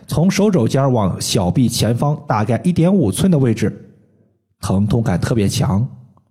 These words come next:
然后他就在这里重点刮痧了三分钟，随后又绑了一个大号的绿烟艾灸罐儿在我们的手臂的疼痛点。艾灸时他发现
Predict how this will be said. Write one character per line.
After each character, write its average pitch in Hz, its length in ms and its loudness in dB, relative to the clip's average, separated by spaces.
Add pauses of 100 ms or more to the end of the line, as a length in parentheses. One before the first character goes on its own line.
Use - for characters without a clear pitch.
(380)
然 127 180 0
后 131 240 0 (180)
他 - 120 -2
就 131 120 0
在 123 140 0
这 120 220 0
里 101 200 0 (220)
重 139 220 0
点 98 180 0
刮 110 180 0
痧 113 220 0
了 95 220 0
三 117 240 0
分 123 120 0
钟， 139 260 0 (640)
随 - 180 0
后 180 240 0
又 151 100 2
绑 95 300 0
了 95 60 2
一 101 40 2
个 110 100 -2
大 123 240 -2
号 131 140 -2
的 135 100 0
绿 139 180 2
烟 160 140 4
艾 160 160 0
灸 151 220 -2
罐 170 200 0
儿 - 180 -6 (460)
在 123 140 -2
我 95 140 0
们 87 100 -2
的 98 80 0
手 98 200 -2
臂 104 140 0
的 95 120 -2
疼 98 180 -2
痛 104 160 0
点。 92 260 -2 (1080)
艾 123 220 0
灸 107 120 2
时 104 200 -2
他 - 120 0
发 104 200 -2
现 95 200 0